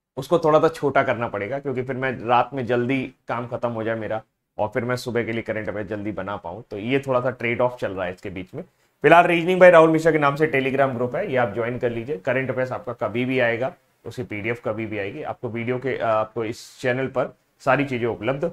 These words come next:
हो जाएंगी। ठीक है, आइए देख लेते हैं आज के हमारे हेडलाइंस क्या हैं, यानी कि पिछले दो तीन दिन के हमारे हेडलाइंस क्या हैं। दो अप्रैल को मनाया गया विश्व ऑटिज्म जागरूकता दिवस।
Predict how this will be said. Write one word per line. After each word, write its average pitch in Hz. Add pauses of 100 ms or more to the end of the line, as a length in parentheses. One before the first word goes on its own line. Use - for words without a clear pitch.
(100)
हो 92
जाएंगी। 73 (360)
ठीक 143
है, -
आइए 160
देख 165
लेते 165
हैं 160
आज 151
के 151
हमारे 139
हेडलाइंस 120
क्या 123
हैं, 190
यानी 123
कि 123
पिछले 131
दो 135
तीन 147
दिन 143
के 135
हमारे 117
हेडलाइंस 101
क्या 95
हैं। 95 (560)
दो 170
अप्रैल 185
को 196
मनाया 170
गया 170
विश्व 175
ऑटिज्म 170
जागरूकता 139
दिवस। 101